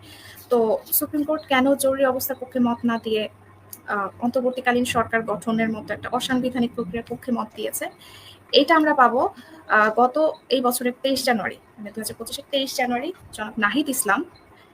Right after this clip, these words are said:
সে একটা ফেস-, ভেরিফাইড তার Facebook অ্যাকাউন্ট থেকে একটা স্বীকারোক্তি দিয়েছেন যে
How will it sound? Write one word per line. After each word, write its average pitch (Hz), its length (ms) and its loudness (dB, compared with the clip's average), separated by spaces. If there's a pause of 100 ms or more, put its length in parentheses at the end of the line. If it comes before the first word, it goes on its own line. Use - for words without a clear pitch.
(120)
সে - 200 0
একটা 247 400 2
ফেস-, 240 420 -2
ভেরিফাইড 233 400 2
তার 226 100 4
Facebook 220 260 -4
অ্যাকাউন্ট 214 360 -10
থেকে 202 160 -16
একটা - 140 -12
স্বীকারোক্তি 233 440 -4
দিয়েছেন 208 360 -10 (320)
যে 185 240 -4